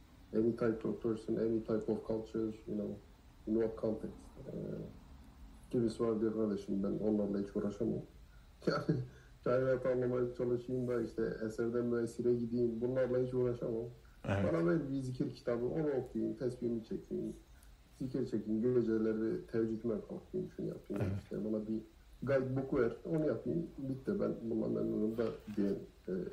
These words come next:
Speaker 1: kesim var. Şimdi bunu kime tavsiye ediyor yani? Şimdi mesela o da bir soru bende oluşuyor.
Speaker 2: Hı hı. Bu, e, yani bütün bu gelenekte, e, böyle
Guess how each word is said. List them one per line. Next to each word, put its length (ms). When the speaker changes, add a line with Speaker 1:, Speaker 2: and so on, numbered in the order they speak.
Speaker 1:
kesim 280
var. 160
Şimdi 160
bunu 200
kime 240
tavsiye 380
ediyor 200
yani? 220
Şimdi 200
mesela 320
o 120
da 40
bir 160
soru 320
bende 220
oluşuyor. 680
Speaker 2:
Hı 60
hı. 300
Bu, 200
e, 100
yani 300
bütün 280
bu 360
gelenekte, 840
e, 140
böyle 380